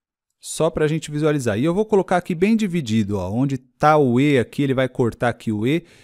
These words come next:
e ele vai cortar o I também. Então eu vou deixar ele um pouco pra cá, tá? Pra cortar na metade do I aqui. Pronto, então ele vai cortar o E aqui. Legal, só que eu quero fazer mais uma coisa. Eu quero colocar aquele rosto.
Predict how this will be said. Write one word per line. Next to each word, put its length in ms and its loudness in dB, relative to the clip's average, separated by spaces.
e 100 -2
ele 100 0
vai 160 0
cortar 480 0
o 220 0
I 100 0
também. 400 -2
Então 200 -6
eu 60 -4
vou 100 -4
deixar 260 -4
ele 80 -4
um 80 -4
pouco 240 -8
pra 180 -4
cá, 320 -16
tá? 200 -10
Pra 100 -10
cortar 400 -2
na 80 0
metade 480 -2
do 160 -4
I 160 -2
aqui. 320 -16
Pronto, 320 -2
então 180 -2
ele 100 0
vai 120 0
cortar 340 -2
o 160 0
E 100 2
aqui. 240 -4
Legal, 380 -2
só 160 -2
que 60 -4
eu 40 -2
quero 180 0
fazer 280 0
mais 260 -2
uma 160 -2
coisa. 480 -6
Eu 80 -8
quero 220 -2
colocar 420 -2
aquele 300 -2
rosto. 580 -4